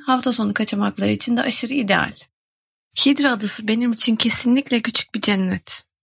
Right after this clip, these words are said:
Feribottan adanın merkezinde yer alan limanda iniyorsunuz ama bu liman öyle bildiğiniz limanlar gibi değil. Limandaki yatlar denizin güzelliğiyle birbirine karışıp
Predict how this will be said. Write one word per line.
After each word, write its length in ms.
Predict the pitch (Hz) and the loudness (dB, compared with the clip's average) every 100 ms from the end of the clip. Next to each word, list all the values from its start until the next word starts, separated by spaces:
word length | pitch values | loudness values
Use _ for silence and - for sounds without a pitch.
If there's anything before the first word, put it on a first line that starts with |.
| _ _ | _ _
Feribottan 580 | - 220 226 226 - 220 - | -2 0 2 0 0 0 0
adanın 360 | 208 208 226 | 0 2 2
merkezinde 520 | 208 202 202 202 208 208 | 2 2 0 -2 0 2
yer 120 | 196 | 2
alan 300 | 196 247 220 | 2 0 0
limanda 360 | 214 202 202 | 2 2 4
iniyorsunuz 720 | 208 196 185 - - 294 - - _ | 2 2 -2 -2 0 0 -2 -10 _
ama 240 | - 208 202 | 2 2 4
bu 100 | 202 | 0
liman 340 | 202 208 - | 2 0 0
öyle 300 | - 202 202 | 0 0 2
bildiğiniz 480 | 190 185 196 190 - | 0 0 -2 -2 0
limanlar 360 | 190 190 190 190 | 0 0 0 0
gibi 300 | 185 185 170 | 0 0 2
değil. 220 | 190 185 - _ - - - - - | 0 0 -4 _ -18 -12 -8 -6 0
Limandaki 480 | 208 214 208 202 240 | 2 4 2 0 2
yatlar 480 | 220 190 - 214 240 - - - - | 2 0 0 0 0 -4 -10 -8 0
denizin 360 | 208 208 220 | 2 4 2
güzelliğiyle 640 | 202 196 208 202 202 202 202 | 2 2 2 2 2 0 2
birbirine 500 | 101 190 202 143 208 | 0 0 0 0 0
karışıp 600 | - 202 - 262 262 - | 0 0 0 -2 -2 -8